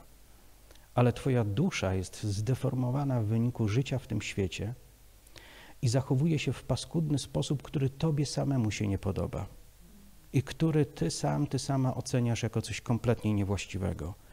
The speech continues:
I chcielibyśmy, by nasza dusza się zmieniła, by zaczęła być taka, jaka, jaką sobie wyobrażamy, że powinna być. No i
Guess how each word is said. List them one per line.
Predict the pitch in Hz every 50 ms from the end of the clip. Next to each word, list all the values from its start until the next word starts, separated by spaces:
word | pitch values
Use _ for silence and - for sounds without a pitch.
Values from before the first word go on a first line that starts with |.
| - - - - - -
I | 151
chcielibyśmy, | - - - - - 190 247 240 175 110 95 92 87 85 - - 104 82 85 95 123 - - - - - - - - - - - - -
by | 120 110 120
nasza | 123 131 131 - 147 123
dusza | 110 101 123 131 131 - 143
się | 127 - 135 127
zmieniła, | 117 127 131 127 127 120 104 92 87 85 87 90 - - - - - - - - - - - - -
by | 107 98 113 117 113
zaczęła | 104 110 110 107 - 120 110 107 104
być | 101 98 - - - -
taka, | - 113 208 220 - 117
jaka, | 113 113 110 110 - 113 113 107 - - -
jaką | 120 120 - - 143
sobie | - - 127 113 117 107
wyobrażamy, | 104 123 123 117 120 123 135 143 165 196 185 123 98 98 90
że | 95 92
powinna | - 95 90 85 95 92 87 87 85 85
być. | 82 82 78 - - - - - - - - - - - - - - - - - - - - - - - - - - - - - - - - - - - - - - -
No | 113 117 120 143 196 185 - - -
i | 143 120 107 104 113 139 151